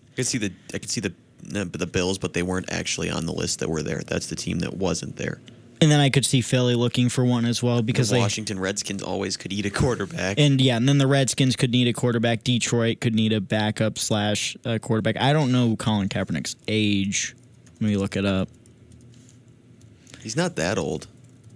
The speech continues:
Speaker 2: He's thirty-two. So he's getting up there.
Speaker 1: He still looks like he's in decent physical shape, though.
Speaker 2: No, I'm not questioning that. I'm just saying that it's not like you can,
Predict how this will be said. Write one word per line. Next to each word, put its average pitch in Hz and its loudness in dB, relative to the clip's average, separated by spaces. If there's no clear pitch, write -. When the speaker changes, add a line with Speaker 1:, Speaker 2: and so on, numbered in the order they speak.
Speaker 2:
He's 113 2
thirty-two. 117 0
So - 2
he's 196 4
getting 226 2
up 165 2
there. 107 0
Speaker 1:
He 147 -4
still 185 -2
looks 131 -2
like 123 -2
he's 95 -4
in 95 -2
decent 107 -4
physical 87 -4
shape, - -6
though. - -10
Speaker 2:
No, 160 6
I'm 143 6
not 113 2
questioning 117 2
that. 117 2
I'm 127 2
just 113 0
saying 117 2
that 107 0
it's 113 0
not 127 2
like 113 -2
you 113 2
can, 107 0